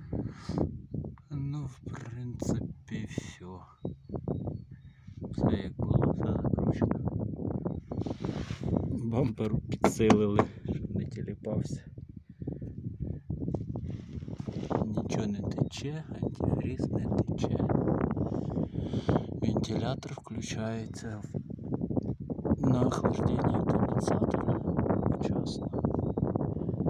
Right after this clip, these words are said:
Всё. Так, масличко по системі розійшлося.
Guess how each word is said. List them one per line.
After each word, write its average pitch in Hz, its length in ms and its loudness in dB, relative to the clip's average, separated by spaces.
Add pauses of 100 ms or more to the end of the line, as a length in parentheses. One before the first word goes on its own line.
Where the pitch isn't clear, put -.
(720)
Всё. - 240 0 (2500)
Так, 131 400 2
масличко 127 600 4
по - 140 6
системі 127 580 6
розійшлося. 117 840 2